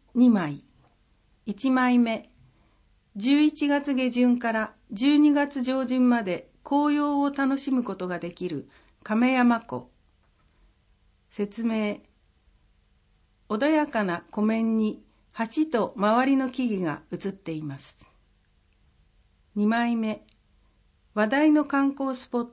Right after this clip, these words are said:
ト、濃溝の滝、笹。九月六日撮影。説明、隧道から差し込む光が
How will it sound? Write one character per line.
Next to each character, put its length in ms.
ト、 280
濃 280
溝 300
の 140
滝、 500
笹。 420
九 120
月 280
六 140
日 240
撮 360
影。 300
説 360
明、 400
隧 280
道 200
か 140
ら 100
差 180
し 140
込 120
む 140
光 420
が 180